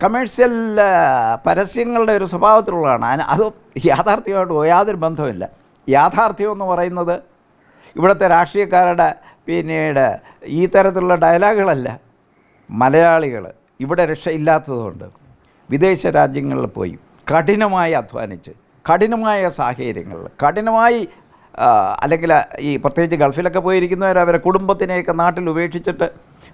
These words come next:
കുടുംബത്തെ വിട്ട് അവിടെ ത-, തനിച്ച് പോയി അവിടെ ജീവിച്ച് വളരെ കഠിനമായ സാഹചര്യത്തിൽ നേടുന്ന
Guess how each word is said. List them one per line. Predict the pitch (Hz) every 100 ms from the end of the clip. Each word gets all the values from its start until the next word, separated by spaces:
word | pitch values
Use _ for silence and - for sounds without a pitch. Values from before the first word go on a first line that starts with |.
| -
കുടുംബത്തെ | 180 185 190 180
വിട്ട് | 175 170 - 190
അവിടെ | 180 151 156 156 156 - 104 -
ത-, | 131 95 143
തനിച്ച് | 160 175 175
പോയി | 175 170 175 170 160 139
അവിടെ | 107 110 135
ജീവിച്ച് | 123 143 165 175 -
വളരെ | 151 147 160 156
കഠിനമായ | 131 135 185 202 220
സാഹചര്യത്തിൽ | 202 165 139 170 156 151 147
നേടുന്ന | 139 143 143 135 135